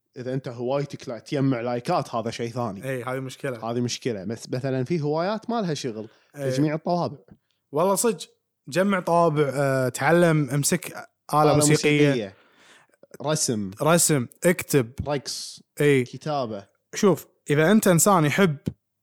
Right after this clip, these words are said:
Speaker 2: يقط قطات مليقة، يذب ذبات سامجة،
Speaker 1: إي.
Speaker 2: اكتبهم.
Speaker 1: اك-، اكتب.
Speaker 2: إذا أنت
Speaker 1: اكتب.
Speaker 2: تحس
Speaker 1: ودز لنا إياهم.
Speaker 2: شوف، shout out حق براد، صاحبي اسمه براد.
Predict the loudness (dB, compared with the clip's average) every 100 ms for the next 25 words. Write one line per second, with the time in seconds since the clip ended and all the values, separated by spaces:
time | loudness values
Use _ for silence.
0 | -2 0 4 2 4 0 4 4 4 4
1 | 4 4 2 -2 0 2 4 4 2 2
2 | 2 2 2 2 4 4 2 0 -4 _
3 | -14 -12 -12 -14 _ -12 2 4 4 2
4 | -4 _ -20 -12 -10 -10 -12 -12 -4 2
5 | 2 4 2 2 0 0 2 2 4 6
6 | 8 8 8 6 4 -2 -4 -4 -2 -4
7 | -10 _ 0 4 4 4 4 4 2 0
8 | 2 2 2 0 -6 _ -2 0 2 0
9 | 0 -2 0 2 2